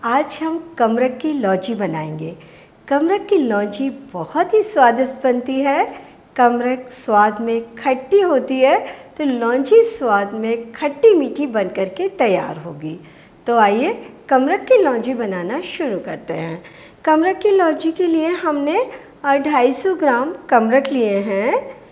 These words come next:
ये कमरक हैं, दो टेबल स्पून तेल, एक तिहाई कप चीनी,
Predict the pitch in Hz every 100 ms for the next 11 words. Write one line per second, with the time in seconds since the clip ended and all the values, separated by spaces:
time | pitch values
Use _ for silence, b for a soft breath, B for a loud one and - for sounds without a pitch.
0 | B _ 294 302 262 247 254 302 - 311
1 | 381 523 - - - - - _ _ -
2 | 196 294 381 403 349 330 349 339 - -
3 | 285 277 392 - - - - - 254 208
4 | 208 349 - - - - - _ _ _
5 | _ _ _ _ - 349 453 - - 381
6 | 330 277 294 - - 294 - - - -
7 | - 294 226 208 311 -